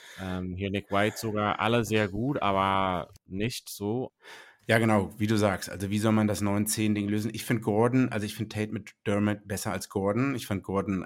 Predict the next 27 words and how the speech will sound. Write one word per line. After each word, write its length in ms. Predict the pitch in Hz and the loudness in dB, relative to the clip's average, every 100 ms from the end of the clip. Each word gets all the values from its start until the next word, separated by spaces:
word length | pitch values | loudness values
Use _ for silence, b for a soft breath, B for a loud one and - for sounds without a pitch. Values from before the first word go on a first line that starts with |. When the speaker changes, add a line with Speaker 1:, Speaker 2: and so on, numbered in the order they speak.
| _ | _
Speaker 2:
langsam. 800 | - 95 95 110 127 135 220 - _ _ _ _ _ _ _ | -8 -4 0 2 2 2 0 -6 _ _ _ _ _ _ _
Also 720 | - 92 95 95 90 87 82 92 _ | -8 -6 -2 -2 -2 -6 -10 -16 _
ich 260 | 101 - 98 | -10 -8 -8
hab 120 | 104 | -6
das 120 | 104 | -6
Gefühl, 220 | 92 98 | -4 -2
immer 140 | 101 101 | 0 0
eine 180 | 95 82 | -2 -2
halbe 240 | 101 104 | 0 0
Sekunde 400 | 101 101 110 101 | -2 -4 0 0
länger 280 | 90 101 120 | 0 0 0
hat 120 | 123 | 0
der 120 | 127 | -2
gebraucht, 580 | 123 117 110 131 147 - B B B B | -2 0 2 2 0 -8 B B B B
als, 840 | - 95 104 104 - - - - - | -6 -4 -4 -4 -4 -4 -8 -12 -6
als 240 | 101 - | -6 -4
es 100 | 101 | -4
nötig 320 | 104 110 131 | -2 -2 -4
gewesen 420 | - 120 127 127 120 | -4 0 2 2 2
wäre. 380 | 123 127 113 | 2 0 -2
Auch 120 | - 95 | -6 -4
sein 200 | 104 92 | -4 -4
Pass 260 | 104 104 123 | -8 -4 -2
war 60 | |
nicht 100 | 117 | -2
so 120 | 117 | -4
akkurat. 640 | 110 - 117 110 113 120 | -8 -8 -6 -2 -2 -2